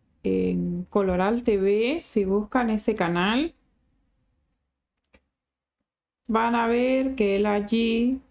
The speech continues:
da un, una, una demostración de cómo plantear pelos. Así que capaz que los que estaban así apurados necesitando,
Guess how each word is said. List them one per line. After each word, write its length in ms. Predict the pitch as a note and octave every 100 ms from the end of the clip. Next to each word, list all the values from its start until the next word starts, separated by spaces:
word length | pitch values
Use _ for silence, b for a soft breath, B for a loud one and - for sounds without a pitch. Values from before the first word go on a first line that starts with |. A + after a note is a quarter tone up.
| _
da 180 | G#3 F#3
un, 300 | F#3+ G3 F#3+ -
una, 520 | G#3 G3 G3 F#3 F3+
una 200 | G#3 G3+
demostración 1160 | G#3 G3+ G3 F#3+ F3+ - A#3 A#3 A3+ A#3 C#4 - _ _ _ _ _ _
de 140 | F#3+
cómo 240 | G3 G#3+ B3
plantear 520 | A3 F#3+ F#3+ G#3 G#3
pelos. 640 | A3 A3 G3 F#3+ - - -
Así 320 | F#3 - G3+
que 320 | G3+ G3 F#3+
capaz 500 | F#3+ F#3 A3 A3 A3
que 140 | - F#3+
los 160 | F#3+
que 100 | G3
estaban 400 | G3+ G#3 G3 G3+
así 640 | G3 - G#3 G3+ G3+ G#3 B B B B -
apurados 560 | F#3 - G3 G3 G#3
necesitando, 1200 | G#3 G3 F3+ - F#3+ G3+ G3+ G3+ G3+ G3+ G3 G3+